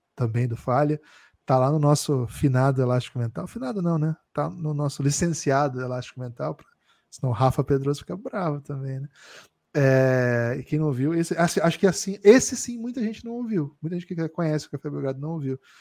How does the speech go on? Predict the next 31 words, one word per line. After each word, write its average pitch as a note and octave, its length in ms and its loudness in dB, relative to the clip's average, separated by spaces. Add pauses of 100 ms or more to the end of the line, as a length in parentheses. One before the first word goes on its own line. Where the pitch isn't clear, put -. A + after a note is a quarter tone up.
(240)
Então, C#3+ 180 -2
pô, C#3+ 240 2
incrível. C#3 880 0
Então, F#3+ 120 0
assim, G3 180 -4
quando F#3 220 -2
a - 20 2
gente G3+ 160 -4
volta F3+ 440 2
esse G3+ 200 -2
vídeo C#3+ 340 0
já D#3 140 4
iniciado, E3 760 2 (800)
a - 80 -4
gente C#3 240 -6 (120)
fica, D3 380 -2
pô, B2 280 -10 (140)
isso - 160 -18
aqui - 220 -14
é, C3+ 380 -10
é C3+ 120 -4
arte, A2 340 -4
isso - 120 -16
aqui - 160 -10
é B2 60 -4
cinema, B2 640 -4
né? A2 160 -12
Isso - 140 -20
aqui - 100 -10
é - 20 -4
obra-prima. C3 840 -4